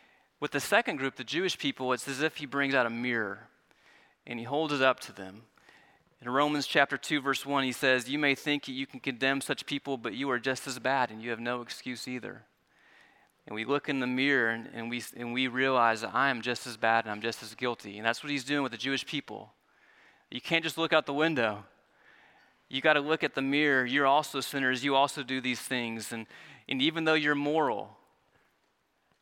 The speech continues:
and even though you've been given covenantal privileges, I mean, it's a, it was a special thing to be the people of God. It was a special thing to be given the law, the beautiful law. But being the recipients of the law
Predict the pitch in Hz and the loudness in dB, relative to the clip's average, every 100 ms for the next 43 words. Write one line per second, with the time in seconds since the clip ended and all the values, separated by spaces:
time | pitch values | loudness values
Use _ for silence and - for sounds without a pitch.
0 | _ - 131 151 160 156 160 156 156 151 | _ -2 0 2 2 2 2 0 2 2
1 | 156 147 - 156 156 160 156 143 - 165 | 2 0 2 2 4 2 0 -2 0 0
2 | 151 131 113 110 107 120 143 170 - 135 | 0 -2 0 -2 -2 0 2 0 2 2
3 | 156 202 175 147 - - 175 - 175 139 | 4 4 4 4 2 2 2 2 -4 -4
4 | 165 160 143 127 143 147 143 139 - - | -2 0 -2 -2 0 0 0 -4 -12 -12
5 | - 160 156 147 135 127 143 117 120 147 | -6 -4 -2 -2 0 4 6 4 2 -2
6 | 139 131 - 180 170 - 165 - 165 143 | -2 -4 2 4 4 2 -4 -2 -2 0
7 | 127 127 147 139 139 135 151 139 113 113 | -2 0 0 2 0 2 6 6 4 0
8 | 147 202 220 - 180 165 147 - - 127 | -4 0 0 0 -2 -2 -4 -12 -16 -10
9 | 131 156 165 143 110 104 110 - _ _ | 0 6 8 8 6 2 -4 -20 _ _
10 | _ _ _ _ _ _ _ _ _ _ | _ _ _ _ _ _ _ _ _ _
11 | _ _ _ _ _ _ 151 139 156 175 | _ _ _ _ _ _ 2 4 4 2
12 | 190 170 156 - 185 180 175 160 - 151 | 2 2 0 0 -2 0 0 0 0 0
13 | 135 139 139 147 156 160 156 | 0 2 6 8 8 6 4